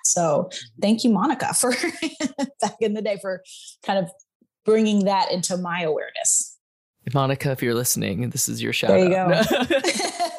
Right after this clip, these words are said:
Speaker 1: That's right, Monica. <laughs>
Speaker 2: Yeah.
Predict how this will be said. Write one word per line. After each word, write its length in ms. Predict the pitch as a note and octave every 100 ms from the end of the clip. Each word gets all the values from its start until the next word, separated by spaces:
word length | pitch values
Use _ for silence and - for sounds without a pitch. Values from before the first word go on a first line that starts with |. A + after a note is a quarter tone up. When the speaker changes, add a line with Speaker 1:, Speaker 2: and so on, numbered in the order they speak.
| D#4+
Speaker 1:
That's 200 | D#4+ D#4+
right, 240 | C4+ A3+
Monica. 320 | F3 G#3 G#3 - - - B3
<laughs> 280 | D4+ - D4+ - -
Speaker 2:
Yeah. 420 | C#3+ D#3+ C#3+ -